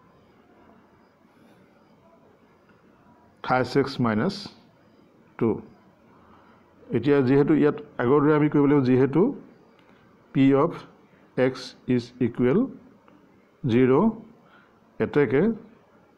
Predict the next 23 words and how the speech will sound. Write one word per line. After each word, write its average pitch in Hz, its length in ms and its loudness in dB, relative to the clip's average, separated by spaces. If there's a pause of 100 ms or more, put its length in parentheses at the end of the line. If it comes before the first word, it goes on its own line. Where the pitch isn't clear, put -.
থাৰ্টি 123 340 -2
ছিক্স 160 300 -2 (1300)
মাইনাছ 127 380 0 (160)
টু 147 100 4 (520)
ইজ 123 140 0 (160)
ইকুৱেল 127 280 0 (640)
জিৰ। 107 180 0 (1120)
গতিকে 135 280 0
থাৰ্টি 143 220 -2
ছিক্স 156 240 -2
ইকুৱেল 156 260 0 (1500)
মাইনাছ 135 360 0
টু 143 100 -2
সিফালে 123 340 0
গ'লে 123 240 0
প্লাছ 123 180 -4 (100)
টু, 185 80 0 (1000)
এতেকে 120 240 0 (180)
এক্স 131 220 -4
ইকুৱেল 127 340 0
হ'ব 110 100 2 (1700)
টু 127 180 0
বাই 127 160 0